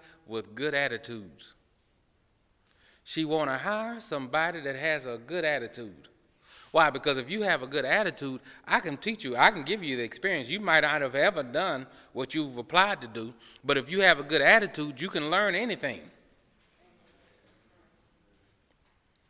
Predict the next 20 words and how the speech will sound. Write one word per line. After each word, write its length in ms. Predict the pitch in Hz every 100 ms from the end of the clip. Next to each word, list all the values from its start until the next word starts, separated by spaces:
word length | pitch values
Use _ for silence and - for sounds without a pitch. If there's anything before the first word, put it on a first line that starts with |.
| _ _ -
And 140 | 80
I 100 | 107 -
think 220 | 165 170
she 160 | - 143
mentioned 340 | 151 156 139
to 80 | 135
him, 220 | 147 143
and 160 | 135 131
'cause 140 | 151
I 80 | 139
wanna 320 | 139 202 175 139
start 420 | - - 165 143 - -
firing 520 | - 175 170 139 117 113 - -
some 240 | 156 139
of 60 | 135
these 200 | 139 131
teenagers 680 | - 190 143 117 104 113
with 220 | 117 127 113
bad 260 | 151 147
attitudes, 760 | 120 104 101 120 98 85 -